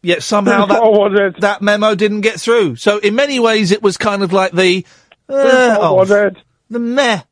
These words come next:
Speaker 1: of. Uh, it's
Speaker 2: But whose
Speaker 1: now
Speaker 2: fault
Speaker 1: it-,
Speaker 2: was it?
Speaker 1: now it's time for the, uh, of Ian Lee. The bits that are a bit, uh.
Speaker 2: But whose fault was it?
Speaker 1: It was Catherine,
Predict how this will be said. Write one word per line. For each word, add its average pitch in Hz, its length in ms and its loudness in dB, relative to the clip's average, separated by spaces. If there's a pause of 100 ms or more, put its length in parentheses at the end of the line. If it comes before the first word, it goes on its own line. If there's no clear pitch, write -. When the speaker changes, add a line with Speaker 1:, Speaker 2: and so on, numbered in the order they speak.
Speaker 1:
of. 120 520 -6
Uh, 247 480 -6 (1040)
it's 202 240 0
Speaker 2:
But 190 80 2
whose 214 180 2
Speaker 1:
now 196 180 2
Speaker 2:
fault 208 40 2
Speaker 1:
it-, 190 80 -2
Speaker 2:
was 180 180 -2
it? 185 280 2
Speaker 1:
now 180 180 2
it's - 160 -4
time 156 220 0
for 147 100 0
the, 143 160 0 (320)
uh, 294 440 2 (220)
of 185 200 0
Ian 160 280 0
Lee. 127 300 -2 (200)
The 247 100 -2
bits 285 260 -4
that 233 180 0
are 208 180 2
a 202 60 0
bit, 208 220 0 (340)
uh. 262 520 0 (1040)
Speaker 2:
But 202 300 2
whose 220 280 -2
fault 214 240 0
was 202 260 2
it? 185 240 2
Speaker 1:
It 226 80 0
was 240 140 -4
Catherine, 165 680 -4